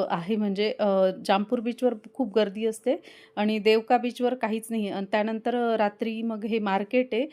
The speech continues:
तर, अ, शॉपिंग मार्केट. तर इथे तुम्हाला, अ, हव्या त्या वस्तू मिळतात आणि खूप छान असं अँटिक वस्तू पण छान होत्या. त्यानंतर आम्ही ज्या रिसॉर्टला थांबलेलो होतो ना, तिथे आलो. अ, संध्याकाळी मुलं पण पोरहून गेले होते, कारण भरपूर वेळ बी-, बीचवर वगैरे खेळले ना.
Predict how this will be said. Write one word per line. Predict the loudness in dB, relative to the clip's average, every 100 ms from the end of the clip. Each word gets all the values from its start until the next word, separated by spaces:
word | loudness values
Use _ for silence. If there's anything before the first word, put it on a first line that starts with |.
| -12 _ -4
तर, | -2
अ, | 0 -2 0
शॉपिंग | -2 -2 -6
मार्केट. | -6 -6 -10 -6
तर | -4
इथे | -4 -6 -4
तुम्हाला, | -4 -2 -2 -4 -6
अ, | -6 -8 -12 -2
हव्या | 0 0
त्या | 0 -2
वस्तू | -2 -6 -8
मिळतात | -8 -8 -6 -6 -8 -20 _ -6
आणि | -4 0 -2 -2
खूप | -2 -4 -2
छान | -2 0
असं | 0 0
अँटिक | 0 0 -4 -4
वस्तू | -6 -6
पण | -6 -6 -6
छान | -8
होत्या. | -8 -8 -10 -12 _ 2
त्यानंतर | 2 2 0 2
आम्ही | 2 0
ज्या | 0 -2
रिसॉर्टला | -4 -6 -6 -6 -8
थांबलेलो | -6 -6 -6 -4 -4
होतो | -4 -8
ना, | -8 -10
तिथे | -14 -8 -6
आलो. | -4 -6 -8 -10 _ _ -8
अ, | -6 -6 -8 -14 -18
संध्याकाळी | -8 -4 -4 -4 -6
मुलं | -4 -4 -4
पण | -6
पोरहून | -4 -4 -2 -2
गेले | -2 -4
होते, | -6 -8 -10
कारण | -8 -8 -8
भरपूर | -8 -8 -6
वेळ | -6
बी-, | -6 -10
बीचवर | -10 -10 -6 -8
वगैरे | -6 -8
खेळले | -6 -4 -2 -2
ना. | -4